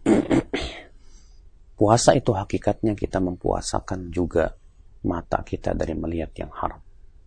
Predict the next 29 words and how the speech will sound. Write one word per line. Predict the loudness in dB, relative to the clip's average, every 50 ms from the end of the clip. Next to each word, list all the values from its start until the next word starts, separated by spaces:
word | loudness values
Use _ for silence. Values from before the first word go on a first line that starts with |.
| -20 -20 -20 -20 -20 -20 -20 -20 -20 -20 -20 -20 -20 -20 -14 -6 -2
Mempuasakan | -2 -2 0 2 2 2 2 2 -2 -2 -2 0 -2 -2 -2 -2
juga | -2 -2 -2 -4
telinga | -2 -2 0 0 2 0 0 0 -2 -4
kita | -4 -4 -4 -2 0 0
dari | 0 0 -2 -2
mendengarkan | -2 -2 -2 -2 -2 -4 -4 -4 -6 -6 -6 -6 -6 -4
yang | -6 -8 -8
haram. | -10 -12 -12 -12 -14 -18 -20 -20 -20 -20 -20 -20 -20 -20 -20 -20 -20 -20 -20 -20 -20 -20 -20 -14 -6 0 2
Lisan | 2 2 2 0 0 0 0 -2 -2
kita | -4 -8 -8 -4 -4 -4
dari | -2 -2 -2 -2 -2
berbicara | -2 -4 -2 -2 -4 -4 -6 -8 -6 -6 -4 -4 -6
yang | -8 -10 -12 -14 -12 -12
haram. | -12 -12 -12 -16 _ -20 -20 -20 -20 -20 -20 -20 -20 -20 -20 -20 -20 -20 -20 -20 -20 -20 -20 -20 -20 -20 -20 -20 -18 -8 -4
Nah, | -2 -2 -2 0
tang-, | -2 0 0 2 0 0 0
nah, | -2 -2 0
tangan | 2 2 2 4 4 2 2 2
dan | 0 0 -2
kaki | -2 -4 -4 -4 -4 -6 -4
kita | -4 -4 -2 -2 -2 -2
untuk | -2 -6 -6 -2 -2
berbuat | -2 -2 0 0 -2 -2 -2 -6
sesuatu | -12 -8 -2 -2 -2 -2 -2 -4 -4
yang | -4 -6
haram. | -6 -8 -6 -4 -4 -4 -4 -6 -10 -20 -20 -20 -20 -20 -20 -20 -20 -20 -20 -20 -20 -20 -20 -20 _ -20 -20 -20 -20 -20 -20 -20 -18 -6
Kita | 0 0 0
puasakan | 0 0 -4 -4 -4 -6 -6 -6 -4 -2 -4 -4 -4
semuanya. | -6 -8 -8 -8 -10 -12 -14 -14 -16